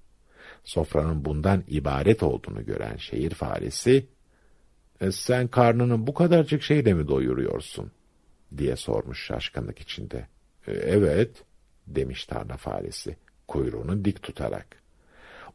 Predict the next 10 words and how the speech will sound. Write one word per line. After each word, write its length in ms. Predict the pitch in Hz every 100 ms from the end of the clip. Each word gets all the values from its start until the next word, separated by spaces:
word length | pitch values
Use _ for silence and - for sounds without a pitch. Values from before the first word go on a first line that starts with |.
| -
Onun 360 | 147 190 143
bu 220 | 156 156 82
haline 380 | - - 98
çok 340 | 120 160 156 131
acımış 340 | 135 135 127
şehir 360 | - - 58 58
faresi. 640 | - 53 50 - - 76 - _ _ _ _ _ _ _ _ - _
"Ah 300 | - 165 120
be 120 | 78 58
arkadaşım, 640 | 53 - - - -